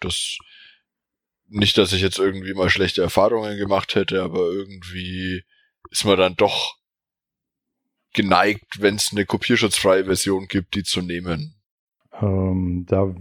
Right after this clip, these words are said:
Speaker 2: wäre, würde mich dann mal interessieren, warum kopierschutzfrei? Was bringt dir das? Ich mein, du, du verkaufst es doch eh nicht, oder?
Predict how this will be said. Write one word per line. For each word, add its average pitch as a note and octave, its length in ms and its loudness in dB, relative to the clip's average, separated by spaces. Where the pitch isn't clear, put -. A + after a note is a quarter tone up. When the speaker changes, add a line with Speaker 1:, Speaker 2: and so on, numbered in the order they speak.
Speaker 2:
wäre, G#2+ 360 2
würde A#2+ 180 4
mich A#2 160 2
dann A#2 140 2
mal A#2 100 6
interessieren, G#2 400 0
warum G2+ 380 0
kopierschutzfrei? G#2 720 -2
Was C3 140 0
bringt D#3 240 -2
dir G2 80 2
das? F#2 220 0
Ich - 140 -8
mein, A#2 320 4
du, B2 260 4
du A#2+ 140 -2
verkaufst D3 420 0
es D3+ 120 2
doch C#3 120 2
eh D#3+ 140 2
nicht, G#2 220 2
oder? F3 320 0